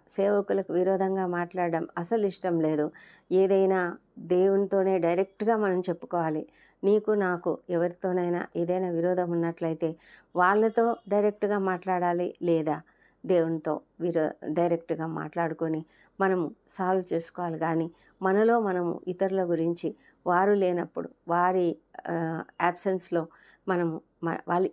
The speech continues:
మన ఇష్టానుసారంగా వాళ్ళ గురించి మాట్లాడడం అనేది దేవునికి ఇష్టం లేని పని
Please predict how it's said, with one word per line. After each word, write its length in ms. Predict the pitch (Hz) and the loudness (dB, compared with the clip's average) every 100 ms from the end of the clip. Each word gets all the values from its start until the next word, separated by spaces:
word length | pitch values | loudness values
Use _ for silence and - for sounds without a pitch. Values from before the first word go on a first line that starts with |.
| _ | _
మన 220 | - 185 185 | -4 0 0
ఇష్టానుసారంగా 880 | 180 - 202 214 214 202 185 175 | -2 -6 -4 -2 -2 -2 -2 -2
వాళ్ళ 260 | 165 160 160 | -2 -2 -2
గురించి 340 | 160 165 165 | -2 -4 -6
మాట్లాడడం 640 | 165 160 160 175 165 165 165 | -8 -6 -6 -4 -4 -4 -4
అనేది 340 | 165 165 156 - - - - | -2 -2 -2 -8 -20 -20 0
దేవునికి 480 | 202 208 208 196 - | 4 4 2 -2 -6
ఇష్టం 360 | 208 - 220 202 | -6 -6 -4 0
లేని 280 | 190 180 | 0 0
పని 320 | 175 175 165 | -2 -2 -4